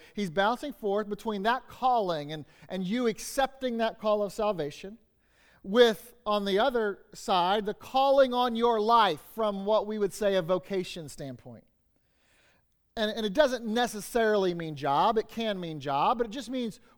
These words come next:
where you happen to be, your lot in life, your station in life at this time. So we have two calls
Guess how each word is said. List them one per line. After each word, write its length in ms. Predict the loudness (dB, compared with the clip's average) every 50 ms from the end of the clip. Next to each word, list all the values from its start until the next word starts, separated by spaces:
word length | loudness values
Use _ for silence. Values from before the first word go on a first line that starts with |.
| _
where 240 | -6 -4 -2 -2 -2
you 200 | -2 -2 0 -2
happen 460 | 0 0 0 0 0 0 -2 -2 -2
to 80 | -2 -2
be, 280 | -2 -2 -4 -2 -2 -4
your 340 | -4 0 0 2 2 2
lot 360 | 0 0 2 2 4 4 2 0
in 120 | -4 -4
life, 300 | -2 -2 -2 -2 -2 -4
your 120 | -6 -6
station 680 | -6 -8 -12 -4 -2 -2 -2 -2 -2 -8 -6 -6 -6 -6
in 120 | -6 -6
life 380 | -4 -4 -4 -4 -6 -10 -10 -12
at 120 | -14 -10
this 180 | -10 -12 -10 -10
time. 380 | -12 -14 -14 -14 -14 -18 -20 -20 _ _ _ -20 -20 -20 -20 _
So 160 | -2 -2 0
we 120 | 6 6
have 180 | 6 6 6 0
two 180 | -2 -2 -2
calls 680 | -2 0 0 4 4 4 4 4 0 -4 -8 -16 -20 -20